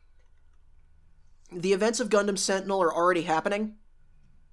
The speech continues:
Where, uh, to briefly summarize Gundam Sentinel before we do it without too many spoilers, the remnants of the Titans, well, n-, not all the Titans were defeated. Pretty much just their main fleet was. So there were still a lot of Titan sympathizers around.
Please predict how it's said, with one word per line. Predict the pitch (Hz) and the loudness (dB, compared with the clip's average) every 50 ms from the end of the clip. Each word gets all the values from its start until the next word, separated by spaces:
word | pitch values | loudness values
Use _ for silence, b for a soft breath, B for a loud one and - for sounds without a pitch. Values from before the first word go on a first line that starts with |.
| - - - - - - - - - | -20 -20 -20 -20 -20 -20 -20 -18 -10
Where, | - 175 180 180 175 165 170 170 165 | -2 2 4 4 6 6 6 4 4
uh, | 156 147 151 151 147 147 143 147 | 2 2 0 0 -2 -2 -4 -6
to | - - 175 | -4 -4 -4
briefly | 160 151 190 190 196 196 - 202 185 | -2 -2 -2 -2 -2 -2 -2 -2 0
summarize | 185 - 214 185 185 185 180 170 175 170 | 0 0 0 0 2 0 0 0 0 0
Gundam | - 180 170 170 165 | -2 -2 -2 -2 -2
Sentinel | - - 180 170 180 175 170 | -2 -2 -2 -2 -2 -4 -4
before | 170 - - 175 170 | -4 -2 -2 -2 -2
we | 165 | -2
do | 160 160 160 160 165 | -2 -2 0 2 2
it | 165 165 | 0 0
without | 160 165 160 156 151 - | 0 -2 -2 -2 -2 -4
too | 180 | -4
many | 165 165 160 | -4 -4 -4
spoilers, | 156 - - 165 160 165 170 170 180 180 - - b b b b b b b b | -6 -6 -4 -2 0 0 0 0 0 -2 -4 -6 b b b b b b b b
the | - 156 170 165 165 160 160 156 160 160 160 - b b b b b b b b b b - - | -6 -2 0 2 2 2 2 2 0 -2 -4 -8 b b b b b b b b b b -10 -2
remnants | 175 190 196 214 226 247 240 - 240 | 2 2 4 4 4 4 2 2 0
of | 220 | -2
the | 202 | -2
Titans, | - - - 190 180 170 180 180 170 170 165 - - - - - - - | -2 -2 0 0 0 0 -2 -4 -6 -6 -6 -8 -10 -12 -18 -20 -14 -4
well, | 180 185 185 185 180 | 0 2 2 2 2
n-, | 190 202 202 - | -2 -6 -8 -4
not | 208 202 233 240 226 226 | 2 6 6 6 8 8
all | 220 226 220 | 6 6 6
the | 214 | 4
Titans | 214 220 208 190 185 185 185 | 4 2 2 0 0 -2 -4
were | 175 | -4
defeated. | 160 156 - 151 123 92 92 107 | -4 -4 -4 -6 -6 -6 -10 -10
Pretty | - 190 190 | -6 -4 -2
much | 202 214 208 208 | 0 0 0 0
just | - 202 202 - | -2 -2 -2 -2
their | 190 175 | -2 -2
main | 175 170 165 | 0 -2 -2
fleet | 160 - - 175 165 165 - | -2 -2 -2 -2 -2 -2 -2
was. | 139 120 - - | -4 -6 -6 -4
So | 165 | -2
there | 165 165 | -2 -2
were | 165 | 0
still | 160 - 220 202 | 0 0 -2 0
a | |
lot | 196 196 185 180 175 | 2 2 2 2 2
of | 175 | 0
Titan | - 190 180 165 175 | -2 -4 -4 -4 -4
sympathizers | - - 170 170 185 - 160 151 147 160 147 147 | -6 -6 -6 -6 -4 -2 -2 -2 -2 -4 -6 -6
around. | 143 139 135 127 110 - - | -6 -6 -6 -6 -6 -8 -10